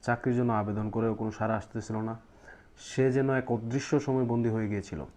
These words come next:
যেখানে শুধু অপেক্ষাই ছিল কিন্তু কোনো নিশ্চিত উত্তর আসছিল না। এই অনিশ্চয়তা ধীরে ধীরে তার আত্মবিশ্বাসকে নষ্ট করে দিয়েছিল। তৃতীয় আরেকটি কারণ ছিল নিজেকে কম মূল্যায়ন করা। রিমন তার বন্ধুদের দিকে তাকিয়ে দেখতো কি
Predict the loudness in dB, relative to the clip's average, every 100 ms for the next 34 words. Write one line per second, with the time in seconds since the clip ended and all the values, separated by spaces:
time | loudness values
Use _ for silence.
0 | -20 -20 -20 -14 -4 -2 0 0 0 0
1 | 0 -2 -2 -2 2 2 2 -2 -4 -6
2 | -4 -2 -2 -2 -2 -4 -2 -2 -2 -6
3 | -10 -10 -4 -2 -2 -2 -6 -4 -4 -4
4 | -4 -10 -16 -20 -20 -20 -20 -20 -20 -20
5 | 0 6 8 8 8 10 8 8 8 8
6 | 6 2 2 2 2 4 4 4 4 4
7 | 4 -2 -2 2 2 2 -4 -2 -2 -2
8 | -2 -2 -2 -4 -6 -10 -12 -14 -20 -20
9 | -20 -20 0 4 8 8 8 6 6 4
10 | 2 0 0 2 0 0 2 4 6 6
11 | 4 2 -4 -6 -8 -6 0 2 2 2
12 | 2 4 4 4 4 4 4 2 2 2
13 | 0 2 2 2